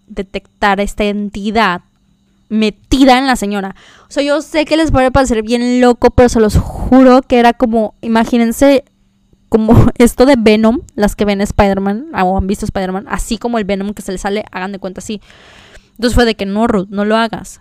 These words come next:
Hay lugares, o sea, dentro de mí, hay lugares que sí son para abrirse y hay lugares que no. Uno tiene que saber, y esto se los digo a ustedes, chicas, uno tiene que saber.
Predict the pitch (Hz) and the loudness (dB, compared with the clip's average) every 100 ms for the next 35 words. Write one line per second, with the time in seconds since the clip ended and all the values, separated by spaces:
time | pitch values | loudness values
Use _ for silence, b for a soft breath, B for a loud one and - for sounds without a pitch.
0 | - 208 269 311 320 247 285 285 262 214 | -2 2 4 6 4 4 6 6 6 2
1 | 226 311 - _ 240 - 196 208 202 220 | -2 -6 -12 _ -10 -6 -4 -4 -2 -2
2 | 208 - 220 277 320 339 302 285 247 220 | -2 -2 0 2 2 0 2 2 2 0
3 | 208 214 - 196 202 240 233 - 214 190 | -2 -6 -8 -14 -10 -8 -8 -8 -6 -6
4 | 190 240 226 - 185 190 B B B - | -2 0 0 -2 -6 -8 B B B -14
5 | 220 240 254 302 294 262 254 254 - - | -8 -8 -6 -6 -4 -6 -6 -8 -10 -14
6 | 202 220 202 202 _ 226 226 285 - 254 | -8 -8 -8 -12 _ -6 -4 -4 -4 -4
7 | 269 285 - 240 202 185 196 190 - 214 | -2 -2 -4 -6 -6 -6 -6 -8 -10 -8
8 | 202 220 269 240 202 196 208 - 214 190 | -8 -6 -4 -4 -2 -2 -4 -4 -6 -6
9 | - - - 220 190 185 208 226 269 254 | -10 -18 -14 -12 -12 -12 -6 -4 -4 -4
10 | 240 240 214 180 190 185 | -6 -6 -8 -6 -6 -6